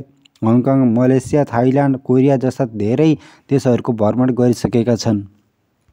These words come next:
यस्तै यस्तै थुप्रै राष्ट्रिय, अन्तर्राष्ट्रिय व्यक्तित्वहरूको सफलताको कथाको भिडियो तपाईँहरूलाई हेर्न मन छ भने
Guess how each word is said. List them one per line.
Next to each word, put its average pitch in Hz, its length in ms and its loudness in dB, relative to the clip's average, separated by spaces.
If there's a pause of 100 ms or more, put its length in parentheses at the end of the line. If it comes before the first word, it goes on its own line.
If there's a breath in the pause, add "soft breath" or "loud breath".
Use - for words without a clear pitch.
(640)
यस्तै 156 500 2
यस्तै 156 220 0
थुप्रै 156 880 2
राष्ट्रिय, 139 500 2
अन्तर्राष्ट्रिय 143 680 2
व्यक्तित्वहरूको 135 1200 2 (460 loud breath)
सफलताको 135 600 -2
कथाको 127 460 -2
भिडियो 117 460 0
तपाईँहरूलाई 123 680 -2 (560 soft breath)
हेर्न 104 220 0
मन 131 340 4
छ 127 120 -6
भने 113 560 2